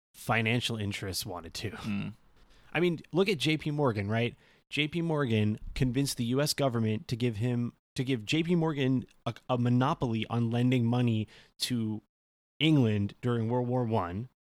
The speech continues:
Speaker 1: right? And lending money to Germany during World War
Speaker 2: Is that
Speaker 1: One.
Speaker 2: the Lend-Lease Act?
Speaker 1: I, I'm not sure. So he was, he had a mon-,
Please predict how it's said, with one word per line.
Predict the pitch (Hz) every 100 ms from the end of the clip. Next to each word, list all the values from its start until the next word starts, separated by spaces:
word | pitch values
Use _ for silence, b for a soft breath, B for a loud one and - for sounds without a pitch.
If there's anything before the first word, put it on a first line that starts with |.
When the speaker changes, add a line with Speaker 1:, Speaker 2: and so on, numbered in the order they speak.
| _ _ _
Speaker 1:
right? | 110 110 -
And | 131 143 135
lending | 131 123 120
money | 117
to | 110
Germany | 98 131 139 117 90 98 -
during | 110 101 101
World | 101
War | 98 92
Speaker 2:
Is | 107
that | 120
Speaker 1:
One. | 107
Speaker 2:
the | 113
Lend-Lease | 107 110 113 113 110 104 117 -
Act? | 98 123 123 - _ _ _ _ -
Speaker 1:
I, | 98 87 87 -
I'm | 101
not | 90 90
sure. | - 95 85 b b
So | -
he | 127 151
was, | 160 156 - _
he | - 160
had | 165
a | 143
mon-, | 139 143